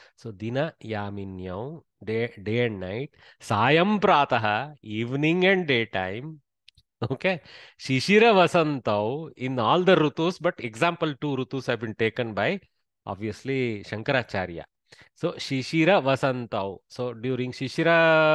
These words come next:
uh, rutu and vasanta rutu. Okay. Either of those times. Okay.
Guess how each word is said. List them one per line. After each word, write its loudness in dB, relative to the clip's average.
uh, -2
rutu 0
and 0
vasanta -2
rutu. -10
Okay. -4
Either -2
of 0
those -6
times. -12
Okay. -12